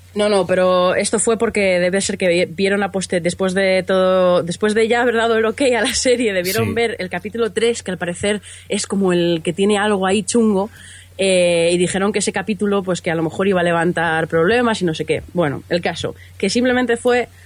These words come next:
Speaker 1: algo que dijeron los ejecutivos de la M T V, que, mm, que todo el mundo dijo, "Vale, si queréis levantar polémica para tener más audiencia". Y entonces, como que se pasó a un lado. Eh, porque además, eso, la M T V tiene, mm, Jersey Shore,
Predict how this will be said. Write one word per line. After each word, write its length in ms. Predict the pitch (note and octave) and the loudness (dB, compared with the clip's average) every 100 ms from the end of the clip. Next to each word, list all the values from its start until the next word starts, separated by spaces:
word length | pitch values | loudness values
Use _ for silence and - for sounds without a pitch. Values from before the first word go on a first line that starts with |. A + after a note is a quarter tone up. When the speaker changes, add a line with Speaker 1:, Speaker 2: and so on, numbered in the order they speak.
| - | -6
Speaker 1:
algo 220 | G#3 A3+ | -2 0
que 100 | A3+ | 0
dijeron 320 | G#3+ A3+ G#3+ | -2 0 0
los 220 | F3 E3 | 0 -2
ejecutivos 680 | E3+ D#3+ D#3 E3 F3+ G3+ G#3+ | -4 -4 -4 -6 -6 -2 0
de 40 | G#3+ | 0
la 80 | |
M 120 | G3+ F#3+ | -2 -2
T 100 | G3+ | 0
V, 240 | G#3+ G#3+ - - - - | 0 -2 -10 -20 -20 -6
que, 320 | F#3 F3+ E3+ | 0 2 4
mm, 380 | E3+ E3 - - | 2 0 -2 -4
que 120 | F3+ | -2
todo 100 | F3+ | 0
el 80 | F#3+ | 2
mundo 120 | F#3+ | 4
dijo, 240 | F3+ E3+ E3+ | 2 2 2
"Vale, 240 | E3+ D3+ | 2 0
si 200 | D3+ E3+ | 0 -2
queréis 260 | D#3+ E3 F#3 | 0 0 2
levantar 380 | F#3+ F#3 F#3+ F3+ | 0 0 -2 0
polémica 540 | F#3 F#3+ F#3 F#3+ G3+ F#3+ | 0 0 0 -2 -4 -4
para 200 | E3 D3+ | -4 -2
tener 200 | D#3 D#3 | -2 -2
más 220 | D#3+ D#3 | -2 0
audiencia". 540 | E3+ A#3+ A#3 - C#3+ - E3+ E3 | 2 2 2 -2 -6 -6 -6 -2
Y 60 | F3 | -2
entonces, 400 | F3+ F#3 G3+ - - | 0 -2 -2 -4 -2
como 220 | F3+ D#3+ | -2 0
que 80 | E3 | -2
se 100 | E3 | -4
pasó 260 | D#3 - | -4 -2
a 60 | E3+ | 0
un 160 | D#3+ | 0
lado. 300 | D3 C#3+ A3 - - - - - - | 0 0 -2 -6 -20 -20 -20 -18 -2
Eh, 640 | F#3 F#3 F3 F3 E3+ E3+ E3+ F3+ - | 0 2 2 2 2 2 2 0 -2
porque 200 | C#3+ F3 | -2 -2
además, 300 | E3 F3+ - | -2 -4 -4
eso, 200 | F3+ F#3+ | -4 -4
la 100 | D3+ | -4
M 80 | D#3 | -4
T 80 | F3 | -4
V 180 | F3 F#3+ | -2 -2
tiene, 440 | F#3+ F#3+ F3+ D3 - | -2 0 0 -4 -4
mm, 360 | E3+ E3 D#3+ D#3 | -2 0 0 0
Jersey 280 | F3+ - D#3 | -2 -2 -2
Shore, 420 | - A3 G#3 | 0 2 2